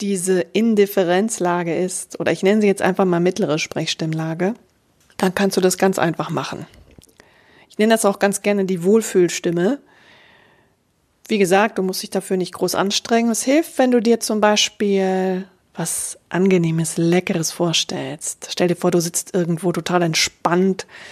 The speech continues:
am Tisch und du genießt etwas total Leckeres. Hm, vielleicht dr-, stellst dir vor, wie das duftet und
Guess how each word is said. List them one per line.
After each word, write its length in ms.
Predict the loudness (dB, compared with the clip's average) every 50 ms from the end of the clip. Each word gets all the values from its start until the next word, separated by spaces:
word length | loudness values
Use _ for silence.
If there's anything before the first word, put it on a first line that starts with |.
| -20 -20 -20 -20 -20 -14 _
am 160 | -8 -8 -6
Tisch 540 | 0 4 6 6 6 6 4 4 4 2 2
und 320 | 0 0 0 -2 -2 -4 -6
du 80 | -2
genießt 600 | 0 0 2 2 4 4 4 4 4 2 0 -2
etwas 260 | -4 -2 -2 -4 -2
total 400 | -2 -2 -2 -2 0 0 0 2
Leckeres. 680 | 0 0 -2 -2 -6 -6 -6 -6 -4 -4 -4 -6 -6 -8 -14 -20 -20 -20 -20 -20 -20 -20 -20 -20 _ _ _ _ _ _
Hm, 580 | -2 0 2 4 4 4 4 2 2 -2 -2 -4
vielleicht 260 | -4 -4 -4 -4 -6 _ _
dr-, 220 | -8 -8 -8 -10 -14 _ _ _ -18 -18 -16 -18 -18 -20 -20 -20 -20 -20 -10
stellst 340 | -2 0 0 0 2 0
dir 60 | -2 -2
vor, 280 | 0 2 2 2 4
wie 60 | 2
das 240 | 2 2 0 -2 -6 -10 -20 _
duftet 600 | _ 2 2 4 0 -4 -6 -4 -4 -4 -4 -4
und 280 | -4 -4 -4 -4 -6 -10